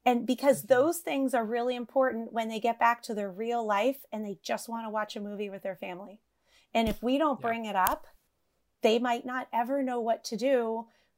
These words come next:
Speaker 1: until they meet someone else that gave them that, that suggestion. And, and we
Speaker 2: Sure.
Speaker 1: probably should have done that if we had the knowledge.
Speaker 2: Yeah.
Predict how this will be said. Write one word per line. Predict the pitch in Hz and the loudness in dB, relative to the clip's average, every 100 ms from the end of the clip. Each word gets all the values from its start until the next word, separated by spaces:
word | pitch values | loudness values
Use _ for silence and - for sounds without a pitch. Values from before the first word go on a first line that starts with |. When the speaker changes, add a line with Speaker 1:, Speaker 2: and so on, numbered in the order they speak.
| _ _ - | _ _ 0
Speaker 1:
until | 240 233 262 | 0 4 4
they | 247 | 4
meet | 247 262 - | 0 -4 -2
someone | 247 233 | -4 -2
else | 240 269 | -2 -2
that | 247 220 | -4 -4
gave | 226 226 | -4 -4
them | 220 | -8
that, | 202 190 - _ _ _ | -6 -6 -8 _ _ _
that | 208 202 | -10 -8
suggestion. | 190 240 330 - - - - | -4 0 0 -2 -10 -12 -12
And, | 214 196 208 - | -10 -10 -10 -12
and | 208 226 | -12 -12
we | 214 240 | -8 -8
Speaker 2:
Sure. | 226 | 0
Speaker 1:
probably | 240 240 269 220 220 | 2 4 4 2 -2
should | - 220 | -4 -6
have | 196 180 | -8 -6
done | 214 285 | -2 -2
that | 262 196 208 _ _ - | -2 -4 -8 _ _ -6
if | 214 | -2
we | 226 | 2
had | 226 202 | 2 2
the | |
knowledge. | 202 180 170 - - _ _ _ _ - _ _ _ _ _ _ | 0 -4 -6 -12 -18 _ _ _ _ -20 _ _ _ _ _ _
Speaker 2:
Yeah. | 131 123 | -8 -8